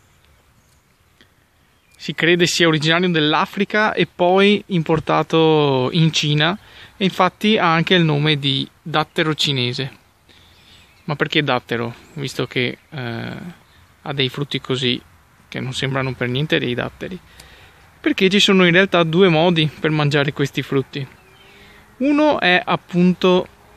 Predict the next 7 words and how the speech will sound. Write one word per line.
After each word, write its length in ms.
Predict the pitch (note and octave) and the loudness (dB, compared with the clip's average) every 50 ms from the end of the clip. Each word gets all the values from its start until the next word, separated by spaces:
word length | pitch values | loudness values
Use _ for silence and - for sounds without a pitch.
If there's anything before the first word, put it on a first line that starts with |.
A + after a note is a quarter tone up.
| - _ _ _ _ _ _ - _ _ - - - - | -20 _ _ _ _ _ _ -20 _ _ -20 -20 -16 -6
quello 220 | - F3+ F3 F3 | -2 0 0 2
di 120 | E3+ E3 | 2 2
mangiarli 720 | E3 E3 D#3+ D#3+ D#3+ D#3 D#3 D3 D3 D3+ D3+ D#3 D3+ - - _ _ | 2 2 2 2 2 2 2 2 2 2 2 2 2 0 -2 _ _
quando 240 | - - E3 D#3+ D3+ | -8 -4 -2 -2 -2
sono, 420 | C#3+ - E3+ D#3+ D#3 D#3 D#3+ D3+ - - | 0 0 0 0 0 0 0 -2 -6 -8
eh, 320 | - D3 C#3 C3+ C3+ C3+ - | -6 -4 -4 -2 -4 -4 -4
appena 920 | - D#3+ - - - D3+ D3+ D#3 D3+ D3+ D3+ D3 C#3+ C#3 C#3 C3+ C3+ C#3+ | -6 -8 -8 -4 -2 -2 0 0 2 2 2 2 2 0 0 -2 -2 -4